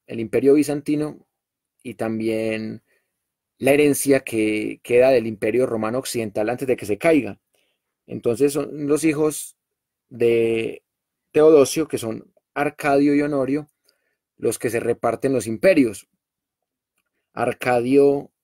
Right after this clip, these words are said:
que es el que se encarga del oriental, y Honorio del occidental. En este proceso también es muy importante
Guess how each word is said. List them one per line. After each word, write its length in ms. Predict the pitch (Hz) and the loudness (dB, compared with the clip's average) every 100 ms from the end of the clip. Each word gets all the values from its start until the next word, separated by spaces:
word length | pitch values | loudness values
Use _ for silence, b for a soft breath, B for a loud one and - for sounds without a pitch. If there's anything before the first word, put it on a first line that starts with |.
| - | -14
que 560 | 120 117 117 113 - - _ _ _ _ _ | -6 -4 -4 -6 -10 -18 _ _ _ _ _
es 240 | 123 110 | -10 -6
el 200 | 135 139 | -6 -6
que 680 | - 127 117 113 110 107 - - _ _ _ _ _ _ | -6 -4 -2 -2 -4 -8 -14 -20 _ _ _ _ _ _
se 180 | - 113 | -8 -6
encarga 840 | 104 117 117 113 135 135 135 - _ _ _ _ _ - | -2 -2 -2 0 0 0 -2 -10 _ _ _ _ _ -10
del 220 | 117 120 | -2 0
oriental, 680 | 135 147 151 147 139 151 131 _ _ _ _ | 2 2 0 0 0 0 -6 _ _ _ _
y 120 | - 139 | 2 2
Honorio 480 | 151 135 135 143 - _ _ _ | 4 2 0 -2 -8 _ _ _
del 160 | 110 107 | -6 -6
occidental. 840 | 101 - 107 101 95 165 120 101 _ _ _ _ _ _ _ _ _ _ _ _ _ _ | -6 -8 -6 -6 0 2 2 -4 _ _ _ _ _ _ _ _ _ _ _ _ _ _
En 120 | 135 | -4
este 180 | 131 180 | -2 -2
proceso 380 | 180 165 160 165 | -4 -4 -6 -6
también 280 | 127 123 123 | -4 -2 -2
es 100 | 143 | -2
muy 140 | 139 | -2
importante 1000 | 139 120 107 113 110 98 135 135 135 | -4 -6 -6 -4 -6 0 2 4 2